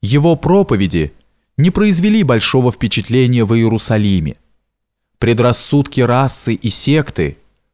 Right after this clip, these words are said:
прямые враги духа Евангелия, слишком сильно там укоренились. В этом новом мире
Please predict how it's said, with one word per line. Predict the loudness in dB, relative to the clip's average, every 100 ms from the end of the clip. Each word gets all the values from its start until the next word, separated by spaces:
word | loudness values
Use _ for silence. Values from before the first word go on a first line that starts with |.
| _
прямые | 0 2 4 4 2
враги | 0 -2 0 -2
духа | 0 0 2 0
Евангелия, | 0 0 0 0 -2 -2 -4 -8 _ _ _ _ _
слишком | -2 0 0 0 -2
сильно | 0 0 0 0 0
там | 0 0 -2
укоренились. | -4 0 0 2 2 0 -2 -8 -10 -14 _ _ _ _ _ _ _ _ _
В | 0 2
этом | 2 2 2
новом | 2 2 2
мире | 2 2 2 0 -2